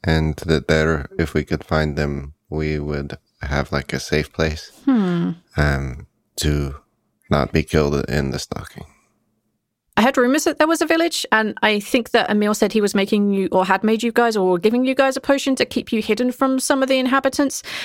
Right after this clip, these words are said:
Speaker 2: I heard rumors that there was a village in there, that people who weren't dead were hanging out there doing stuff, so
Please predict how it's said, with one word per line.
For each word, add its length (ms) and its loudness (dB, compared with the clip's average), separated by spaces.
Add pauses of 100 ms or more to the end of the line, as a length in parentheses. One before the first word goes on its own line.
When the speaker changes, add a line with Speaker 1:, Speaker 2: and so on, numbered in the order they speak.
(180)
Speaker 2:
I 100 2
heard 180 2
rumors 240 2
that 140 0
there 100 4
was 180 0
a 40 -4
village 320 0
in 80 -2
there, 220 -6 (680)
that 220 0 (1080)
people 260 2
who 120 0
weren't 300 0
dead 340 0 (300)
were 180 0 (160)
hanging 300 0
out 140 0
there 120 0
doing 240 0
stuff, 300 -4
so 280 -2